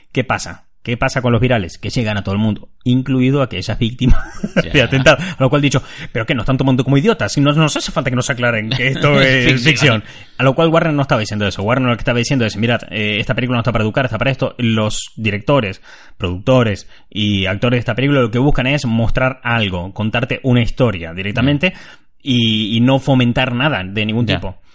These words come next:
Speaker 1: Entonces, eh, empezaron a salir las preocupaciones. ¿Y si? ¿Y si? ¿Qué pasa? ¿Y si un zumbado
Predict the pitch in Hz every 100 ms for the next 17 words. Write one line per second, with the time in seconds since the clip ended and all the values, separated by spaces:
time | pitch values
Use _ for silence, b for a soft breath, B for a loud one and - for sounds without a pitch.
0 | b b b 110 131 - 135 - - 117
1 | 110 104 104 117 117 123 127 131 120 104
2 | - 92 - 214 - - 85 - - -
3 | 247 165 95 175 147 110 - 220 - 269
4 | 269 - 180 143 147 139 117 101